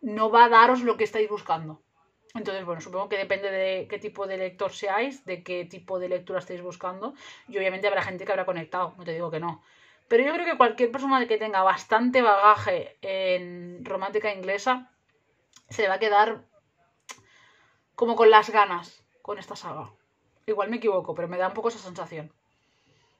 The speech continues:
Igualmente, eh, no son malos libros, no merecen quema de brujas y, y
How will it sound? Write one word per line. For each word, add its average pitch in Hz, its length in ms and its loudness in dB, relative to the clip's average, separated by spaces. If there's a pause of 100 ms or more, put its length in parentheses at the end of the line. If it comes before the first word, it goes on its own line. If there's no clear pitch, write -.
(140)
Igualmente, 220 760 2
eh, 175 680 -2 (280)
no 220 260 -2
son 185 320 -2
malos 180 320 0
libros, 190 600 -2
no 185 880 -10
merecen 175 1000 -10
quema 185 220 -6
de 170 80 -2
brujas 202 680 0
y, 190 640 -14 (720)
y 190 540 -10